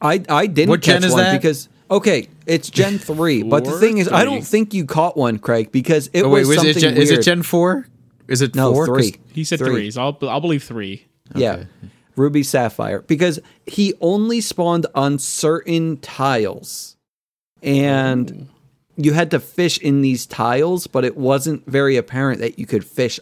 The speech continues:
Speaker 1: on these tiles. Um,
Speaker 2: Maybe I
Speaker 3: Yeah.
Speaker 2: didn't get one. I don't know.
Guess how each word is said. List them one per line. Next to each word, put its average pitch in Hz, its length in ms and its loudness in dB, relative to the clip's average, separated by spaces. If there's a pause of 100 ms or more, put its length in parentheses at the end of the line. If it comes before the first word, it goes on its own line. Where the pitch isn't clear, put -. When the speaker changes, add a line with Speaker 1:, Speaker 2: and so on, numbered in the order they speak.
Speaker 1:
on 117 300 -2
these 92 220 -8
tiles. - 640 -12 (720)
Um, 101 440 -2
Speaker 2:
Maybe 117 180 0
I 107 60 0
Speaker 3:
Yeah. 104 140 -2
Speaker 2:
didn't 95 120 -6
get 95 160 -10
one. 92 220 -10 (100)
I 127 100 -4
don't 131 120 -2
know. 107 160 -4